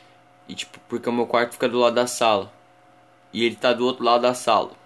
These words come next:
entendeu? É muito alto e, porra, chato demais. E a outra experiência por causa da porra da Ana Júlia. Ana Júlia, eu te odeio. Eu te odeio. Eu vou explicar porque eu odeio a Ana Júlia. Ana Júlia espalhou meu número no TikTok, sabe? "This is my number."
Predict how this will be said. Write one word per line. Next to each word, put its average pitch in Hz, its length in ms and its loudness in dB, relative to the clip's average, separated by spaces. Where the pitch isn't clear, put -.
entendeu? 60 340 -10
É 98 80 -6
muito 123 600 -2
alto 120 440 4
e, 107 180 -6
porra, 113 540 -6
chato - 460 -12
demais. 110 720 -4
E 117 80 -2
a 123 60 4
outra 131 140 2
experiência 127 600 0
por - 80 -20
causa 131 160 0
da 135 60 2
porra 135 420 2
da 135 60 6
Ana 135 240 4
Júlia. 120 260 2
Ana 123 220 2
Júlia, 131 200 2
eu 123 60 0
te - 200 -4
odeio. 127 960 2
Eu 117 160 -2
te 131 200 -2
odeio. 120 400 4
Eu 98 60 2
vou 117 100 -2
explicar 135 400 -2
porque - 180 -6
eu 135 60 2
odeio 123 480 2
a - 20 0
Ana 123 200 0
Júlia. 98 360 -8
Ana 151 260 4
Júlia 139 200 -2
espalhou 135 400 4
meu 135 180 0
número 131 260 0
no 131 60 0
TikTok, 113 500 -4
sabe? 110 300 0
"This 135 280 -4
is 151 200 2
my 160 200 0
number." 147 300 0